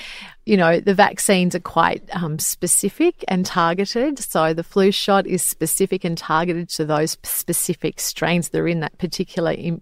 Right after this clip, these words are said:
immunisation that you've been given. It doesn't mean you can't get a rhinovirus or some other cold virus, but it shouldn't be the actual flu.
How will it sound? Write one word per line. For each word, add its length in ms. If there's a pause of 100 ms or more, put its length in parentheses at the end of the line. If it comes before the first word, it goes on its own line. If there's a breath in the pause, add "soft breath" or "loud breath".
immunisation 640
that 100
you've 160
been 160
given. 400 (320 loud breath)
It 100
doesn't 300
mean 160
you 100
can't 360
get 180
a 40
rhinovirus 920
or 100
some 300
other 160
cold 480
virus, 480
but 220
it 100
shouldn't 480
be 220
the 160
actual 500 (220)
flu. 480